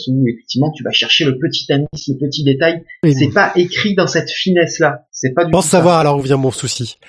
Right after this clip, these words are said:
Speaker 2: C'est que moi, quand j'ai vu la couverture, j'ai tout de suite pensé à du Jules Verne et donc je l'ai lu avec un esprit scientifique.
Speaker 1: Eh ouais, ben
Speaker 2: <laughs> Et oui, parce que Jules Verne, c'est ça d'abord. C'est un esprit scientifique.
Speaker 1: Pas
Speaker 2: Et
Speaker 1: forcément.
Speaker 2: il n'est,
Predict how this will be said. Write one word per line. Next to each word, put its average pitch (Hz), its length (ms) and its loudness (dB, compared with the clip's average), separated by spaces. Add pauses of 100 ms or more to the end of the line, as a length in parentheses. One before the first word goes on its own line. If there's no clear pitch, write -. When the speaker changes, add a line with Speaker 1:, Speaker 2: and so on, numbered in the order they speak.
(120)
Speaker 2:
C'est - 140 -18
que - 60 -4
moi, 170 120 6
quand - 80 2
j'ai 120 80 0
vu 135 80 0
la 151 80 4
couverture, 143 480 2
j'ai 120 120 -4
tout 151 100 -2
de 139 40 -2
suite - 200 -10
pensé 143 300 2
à 131 40 6
du 117 100 2
Jules 113 200 2
Verne 143 320 4
et 120 80 -4
donc 127 160 2
je - 60 -10
l'ai 120 60 4
lu 123 100 4
avec 123 120 4
un 117 60 2
esprit - 260 -2
scientifique. - 540 -6 (2250)
Speaker 1:
Eh 120 140 2
ouais, 117 100 4 (100)
ben - 160 -2 (100)
Speaker 2:
<laughs> 113 200 2
Et 156 100 6
oui, 180 140 6
parce 127 120 -2
que 147 80 4
Jules 135 180 4
Verne, 175 200 4
c'est - 120 -6
ça 143 260 0
d'abord. 104 460 -4
C'est - 100 -2
un 107 80 0
esprit 117 240 0
scientifique. - 580 -4 (460)
Speaker 1:
Pas 170 120 2
Speaker 2:
Et 131 360 6
Speaker 1:
forcément. 135 80 2
Speaker 2:
il 151 320 2
n'est, 147 120 6